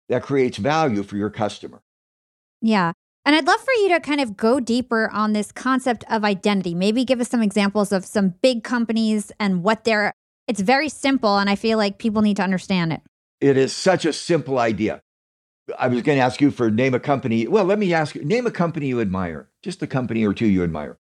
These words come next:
Speaker 2: Amazon.
Speaker 1: Amazon is terrific. By the way, Amazon,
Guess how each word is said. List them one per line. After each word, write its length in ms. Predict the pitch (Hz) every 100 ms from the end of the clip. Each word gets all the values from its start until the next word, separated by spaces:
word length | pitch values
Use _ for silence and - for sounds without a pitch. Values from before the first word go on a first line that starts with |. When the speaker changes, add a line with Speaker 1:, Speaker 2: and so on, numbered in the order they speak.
| -
Speaker 2:
Amazon. 880 | 277 277 247 202 185 185 180 180 180 _ _ _ _ _ _ -
Speaker 1:
Amazon 380 | 220 139 143
is 140 | 113 -
terrific. 500 | 110 101 - - _ _ _ _ _ -
By 120 | 175
the 60 | 151
way, 180 | 120 131
Amazon, 600 | 160 151 131 120 123